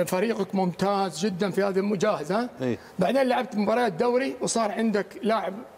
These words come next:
Speaker 1: صار رباط ولا ذا. لو لاعب تقول مو لاعب الكاس أحسن لي فرصة بالنسبة لي،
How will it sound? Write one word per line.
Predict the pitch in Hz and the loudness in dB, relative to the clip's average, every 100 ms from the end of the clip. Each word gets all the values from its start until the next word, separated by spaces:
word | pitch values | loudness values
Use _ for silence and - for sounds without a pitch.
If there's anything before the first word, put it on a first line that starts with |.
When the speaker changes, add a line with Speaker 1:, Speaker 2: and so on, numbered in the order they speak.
| - | -12
Speaker 1:
صار | - 214 220 202 | -2 0 2 0
رباط | 175 180 202 180 170 214 | 0 0 0 -2 -4 0
ولا | 208 214 | 2 2
ذا. | 185 196 - - - - | 0 -4 -8 -20 -14 0
لو | 220 294 | 0 2
لاعب | 294 269 233 | 0 0 -2
تقول | 190 233 | 0 2
مو | 247 | 2
لاعب | 240 220 | 2 0
الكاس | 208 226 - | 0 -2 -4
أحسن | 160 226 | -2 0
لي | 220 185 | 2 2
فرصة | 202 - | 0 0
بالنسبة | 170 180 170 226 | 0 0 0 0
لي، | 190 240 | 2 2